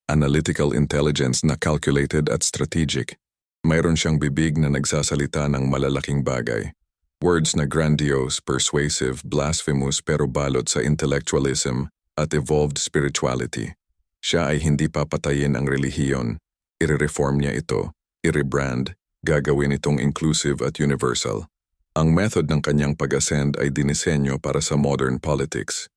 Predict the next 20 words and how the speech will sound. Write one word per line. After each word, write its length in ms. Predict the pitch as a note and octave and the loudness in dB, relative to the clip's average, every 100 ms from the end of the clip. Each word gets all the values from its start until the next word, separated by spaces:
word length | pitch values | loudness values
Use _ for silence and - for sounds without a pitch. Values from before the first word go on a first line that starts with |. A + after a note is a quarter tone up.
| _ _ _ - | _ _ _ -6
Siya 240 | - A2+ - | 0 0 2
ay 160 | G2+ | 2
magtataob 720 | F#2 F2+ - G#2 - G2 F2 | 2 2 0 0 2 0 2
ng 160 | F#2+ F#2+ | 2 2
tatlong 400 | F#2 E2+ E2+ E2 | 0 2 2 2
hari, 400 | E2 F#2 D2+ - _ _ _ _ - | 2 0 0 -4 _ _ _ _ 2
hindi 240 | G2+ A#2 | 4 4
sa 160 | C3 B2 | 2 2
pamamagitan 720 | A2+ A2 G#2 F#2+ A2+ A2+ G2+ | 2 4 4 4 2 2 4
ng 160 | F#2 F#2+ | 6 4
militar 480 | G2 F#2 F#2+ F#2 | 4 2 2 2
na 80 | F2+ | 2
invasion, 720 | F2+ F2+ A2 G#2+ - C2+ B1 - _ _ _ | 2 4 4 2 0 0 -2 -8 _ _ _
kundi 320 | - G2+ G2+ G#2 | 0 2 4 2
sa 80 | |
pamamagitan 800 | A2 G2+ G#2 A2 G#2 G#2+ A#2+ G2+ G2 | 0 2 4 4 4 2 2 2 4
ng 80 | F2+ | 4
manipulation, 800 | F2+ F#2 G2+ G2 A2+ - D#2 D2+ - _ - | 4 4 4 2 4 2 2 0 -4 _ -6
scandal, 640 | - - B2 G2+ D2 C2+ D#2+ _ _ _ - | -4 2 4 4 2 -2 -6 _ _ _ -4
economic 480 | G#2 F#2+ F#2 F#2 F#2 | 0 2 4 4 2